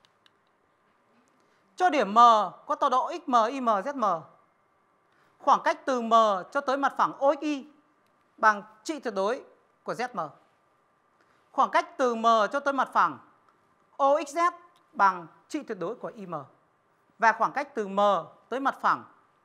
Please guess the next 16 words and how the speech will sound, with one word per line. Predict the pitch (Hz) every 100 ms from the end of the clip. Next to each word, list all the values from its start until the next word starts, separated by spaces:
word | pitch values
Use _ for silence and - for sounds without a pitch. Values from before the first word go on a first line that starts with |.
| _ _
O | 254 254 233 202 -
I | 254 233
Z | 285 294 _ _ _ _ _ -
bằng | 175 165 151 _ _ _
trị | 277 240
tuyệt | 180 160
đối | 151 175 - _ _ _ _ _ _
của | - 143 123 _ -
X | 220
M. | 160 131 _ _ _ _ _ _ _ _ _ _ _ _ _ _ _ -
Các | 202
em | 196 180
ghi | 190
lại | 180 -
công | - 170
thức | 240